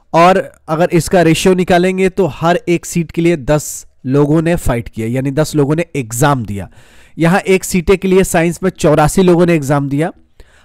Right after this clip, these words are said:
आर्ट्स के लिए एक सीटों के लिए यहाँ पे तेरह लोगों ने एग्जाम दिया और कॉमर्स में एक सीटों के लिए दस लोगों ने एग्जाम दिया। तो ये रहा सिलेक्शन, एक बट्टा चौरासी, एक बट्टा तेरह, एक बट्टा दस, ये है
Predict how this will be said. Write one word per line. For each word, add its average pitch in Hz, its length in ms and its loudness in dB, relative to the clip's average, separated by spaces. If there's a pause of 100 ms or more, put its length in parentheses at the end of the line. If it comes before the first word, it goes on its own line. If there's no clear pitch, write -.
(100)
आर्ट्स 175 300 2
के 185 140 0
लिए 180 260 2
एक 175 180 0
सीटों 170 340 0
के 185 120 -2
लिए 170 200 4
यहाँ 156 320 0
पे 202 160 -2 (280)
तेरह 170 180 6
लोगों 180 280 4
ने 170 100 2
एग्जाम 143 360 0
दिया 170 220 0 (340)
और 147 80 0 (100)
कॉमर्स 160 360 2
में 185 120 0
एक 170 100 -2
सीटों 165 300 -2
के 160 80 -6
लिए 170 140 0
दस 139 240 -4
लोगों 135 220 2
ने 160 160 0
एग्जाम 101 380 -6
दिया। 90 200 -12 (440)
तो 151 60 -2
ये 185 260 2
रहा 202 240 2
सिलेक्शन, 151 520 0
एक 175 240 -2
बट्टा 165 240 -2
चौरासी, 156 460 0
एक 151 160 -2
बट्टा 151 240 -2
तेरह, 151 260 -4
एक 139 140 -4
बट्टा 139 220 -6
दस, 147 260 -8
ये 170 160 0
है 160 160 -2